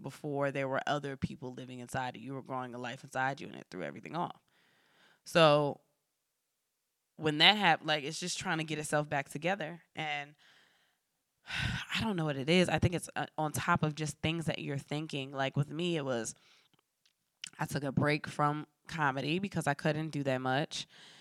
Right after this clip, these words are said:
And I felt like I wasn't bringing any money in. I had stopped everything. I stopped radio. I had, um, got fired from my insurance job because they thought I was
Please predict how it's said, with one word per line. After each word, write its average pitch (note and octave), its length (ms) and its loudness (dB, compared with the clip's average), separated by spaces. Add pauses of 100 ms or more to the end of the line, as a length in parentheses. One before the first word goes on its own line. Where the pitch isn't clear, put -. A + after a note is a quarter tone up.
(260)
And C3+ 300 2
I - 100 4
felt C#3+ 220 2
like C#3 140 2
I B2 40 8
wasn't C3+ 260 2
bringing C3+ 200 -4
any C3 180 -6
money D3 380 2
in. E3+ 320 2
I D3 40 4
had D3 160 6
stopped - 480 2 (160)
everything. C3 360 4
I B2+ 120 0
stopped B2 320 4
radio. C#3+ 640 10 (400)
I C#3 100 4
had, C3+ 300 2
um, A2+ 500 2 (680)
got C3+ 240 4
fired D3+ 280 4
from E3+ 140 0
my D#3+ 180 6
insurance D#3+ 440 0
job D3+ 460 6 (120)
because C#3+ 440 2
they C#3+ 140 0
thought C#3+ 240 0
I C#3+ 160 4
was C#3 340 -2